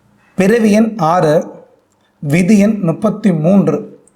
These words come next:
இந்த முப்பத்தி மூன்று தான் எடுத்துக்கணும். ஆனா, சில கணிதம் பண்றதுக்கு சிங்கிள் டிஜிட்டை எடுத்து வச்சுக்கோங்க.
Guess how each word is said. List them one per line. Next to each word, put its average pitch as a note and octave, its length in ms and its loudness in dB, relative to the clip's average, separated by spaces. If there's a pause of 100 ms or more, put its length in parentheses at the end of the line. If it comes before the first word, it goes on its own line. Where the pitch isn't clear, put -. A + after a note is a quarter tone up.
(640)
இந்த D3+ 140 0
முப்பத்தி G3 340 -2
மூன்று G3 260 2
தான் G#3+ 100 2
எடுத்துக்கணும். E3+ 580 -2 (720)
ஆனா, D#3 580 -2 (320)
சில F3+ 460 -2
கணிதம் G#3+ 420 0
பண்றதுக்கு E3+ 680 -2
சிங்கிள் A3+ 440 0
டிஜிட்டை F#3 320 -2
எடுத்து F3+ 260 0
வச்சுக்கோங்க. E3 560 -2